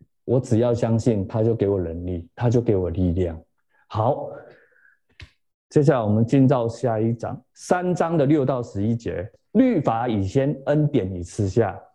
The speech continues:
上帝跟亚伯拉罕立约，不是由于他的行为，乃是他把上帝摆在他生命的首位，因此神看他为义人。啊，这个很特别哦。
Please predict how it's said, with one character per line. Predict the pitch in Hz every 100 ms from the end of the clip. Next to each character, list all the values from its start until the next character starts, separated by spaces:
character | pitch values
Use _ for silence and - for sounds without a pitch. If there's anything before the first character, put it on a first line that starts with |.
| _ _ _
上 | - 262 214
帝 | 226
跟 | 180 208
亚 | 143
伯 | 120 143
拉 | 165
罕 | 165
立 | 165 156
约， | 156 151
不 | 147
是 | - 160
由 | 123 131
于 | 135
他 | - 139
的 | 127
行 | - 110 113
为， | 98 98
乃 | 110 110
是 | 160
他 | 139 147
把 | 117 104 95 - - _ - - - _ _ _ _ _ _ _ _ _ _ _ _ _ -
上 | - 143
帝 | 127 131
摆 | 101 95
在 | 120
他 | 123
生 | 117 120
命 | 120 110
的 | 98
首 | - 85
位， | 90 110 90 -
因 | 170 160
此 | 143
神 | 113 - 117 104 131 -
看 | - 143
他 | 127 131
为 | 127 104
义 | 113 123
人。 | 98 80 92 -
啊， | 156
这 | 190
个 | 147
很 | 110
特 | 147 127
别 | 101 90
哦。 | 87 113